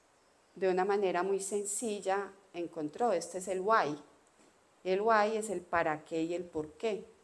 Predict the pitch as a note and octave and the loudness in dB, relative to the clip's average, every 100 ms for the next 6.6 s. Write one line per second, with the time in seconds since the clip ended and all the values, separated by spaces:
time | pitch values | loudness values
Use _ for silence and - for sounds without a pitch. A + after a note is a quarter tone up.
0 | - - D#3+ D#3+ D3+ D3+ D3+ - E3+ D3+ | -16 -8 -6 -4 -4 -4 -6 -6 -6 -6
1 | - _ _ _ _ _ _ _ _ _ | -10 _ _ _ _ _ _ _ _ _
2 | _ _ _ F3 E3+ E3 F3+ F#3+ A3+ A#3+ | _ _ _ -4 -4 -4 -6 0 2 2
3 | A#3 - - F#3+ E3+ D#3+ - G3 E3+ - | -2 -8 -8 -8 -8 -8 -2 0 -2 -6
4 | D#3+ - F#3 F3+ F#3 G#3 G#3 G#3+ G#3+ - | -14 -6 -2 -2 0 0 2 2 0 -6
5 | - F#3 F3+ F3 F#3 G#3 A3 A3 A3 G#3 | -4 0 2 2 2 2 0 0 0 -2
6 | F3 D3+ F#3+ F3 E3 | -4 -6 -4 -4 -4